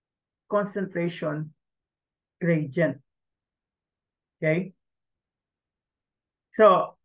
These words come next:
if you want to, uh, put some sort of a summary on the difference between the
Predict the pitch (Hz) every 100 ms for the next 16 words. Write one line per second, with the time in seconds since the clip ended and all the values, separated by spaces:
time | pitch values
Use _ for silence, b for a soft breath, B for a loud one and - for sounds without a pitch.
0 | _ 196 196 202 208 226 233 - 226 208
1 | 202 185 - _ _ _ _ _ _ _
2 | _ - 180 180 175 - 214 208 - 196
3 | 185 196 190 170 165 165 208 220 214 185
4 | 170 269 _ _ _ _ _ _ _ -
5 | 185 180 170 156 208 202 208 180 170 165
6 | 170 175 180 180 175 160 170 170 165 160